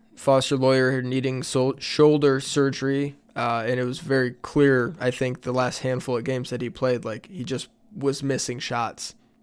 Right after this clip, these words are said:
wide open shots. He missed his last, uh, six threes, went one of his last thirteen threes. Like, that's not a shooting performance we're used to from that kid. Um,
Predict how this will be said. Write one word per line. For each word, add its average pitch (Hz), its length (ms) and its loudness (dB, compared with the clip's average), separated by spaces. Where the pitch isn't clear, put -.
wide 139 280 6
open 131 180 2
shots. 123 380 -2
He 135 80 -2
missed 127 260 -4
his 127 180 -10
last, 123 400 -6
uh, 123 680 2
six - 720 0
threes, 143 460 4
went 123 220 -2
one 139 240 2
of 127 60 2
his 123 220 -2
last 123 340 0
thirteen 123 680 -4
threes. 120 480 -6
Like, 123 120 -10
that's 135 260 0
not 127 160 0
a 117 60 -2
shooting 123 280 -4
performance 127 540 -8
we're 120 60 -6
used 156 320 -4
to 175 200 2
from 151 360 -2
that 147 220 0
kid. 175 340 2
Um, 120 400 -4